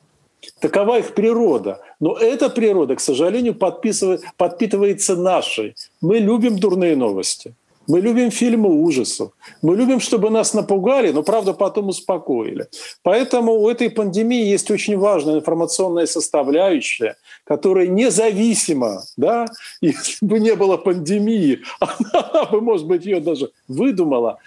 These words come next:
Но если смотреть за медицинской статистикой, даже не столько за статистикой, для нас ведь важен личный опыт. Когда весной, э, допустим, э,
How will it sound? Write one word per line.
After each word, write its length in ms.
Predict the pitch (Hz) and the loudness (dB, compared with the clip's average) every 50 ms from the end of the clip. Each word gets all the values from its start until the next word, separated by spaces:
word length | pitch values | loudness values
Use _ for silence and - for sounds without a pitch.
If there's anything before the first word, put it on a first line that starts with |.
| - _ _ | -20 _ _
Но 160 | 160 170 196 | -2 -2 0
если 340 | 208 214 247 220 - 240 226 | 0 0 0 -2 -2 -2 -2
смотреть 680 | 196 - - 196 202 220 202 214 202 226 220 185 135 | -2 -2 -2 0 0 0 -2 -2 -2 -2 -2 0 0
за 120 | 131 170 180 | 0 -2 -2
медицинской 640 | 180 180 170 185 175 - 214 190 151 - - 160 | 0 0 -2 -2 -2 0 -2 -2 -2 -2 -2 -2
статистикой, 920 | 147 - - 170 170 165 - 196 185 151 - - - - - - - 95 - - - - _ | -2 0 0 0 0 0 -2 -2 -2 -2 -4 -4 -6 -8 -6 -6 -8 -8 -8 -12 -20 -12 _
даже 300 | - 135 170 175 170 180 | -2 0 0 2 2 0
не 80 | 180 165 | 0 -2
столько 320 | - - 196 160 - 160 | -2 -2 -2 0 0 0
за 100 | 143 156 | 0 0
статистикой, 720 | 156 - - 185 180 180 - 254 214 - - - - 143 120 | -2 0 0 -2 0 0 0 -2 -2 -2 -6 -4 -2 -2 0
для 140 | 127 147 165 | 0 0 0
нас 240 | 202 214 202 - | 0 -2 0 0
ведь 180 | 196 165 165 - - - - _ | -2 -4 -4 -8 -16 -20 -12 _
важен 300 | - 180 196 165 185 185 | 0 0 0 2 0 0
личный 400 | 190 196 196 - - - 196 190 | 2 0 0 -2 -2 -2 0 2
опыт. 400 | 185 170 127 104 - - 98 95 - _ _ - - - - - _ _ | 2 2 2 0 -2 -6 -10 -12 -12 _ _ -14 -14 -14 -14 -18 _ _
Когда 280 | - 165 175 196 269 277 | -2 0 0 2 0 2
весной, 500 | 240 254 - - 294 311 320 320 311 247 | 2 0 0 2 2 2 2 2 2 2
э, 460 | 165 156 151 156 151 143 139 135 135 127 | 0 0 0 0 2 2 2 2 0 0
допустим, 600 | 147 170 165 165 170 143 - - 151 131 123 123 | 0 -2 -2 0 -2 -2 -2 -2 -2 -2 -2 -2
э, 220 | 127 127 123 123 | 0 0 0 0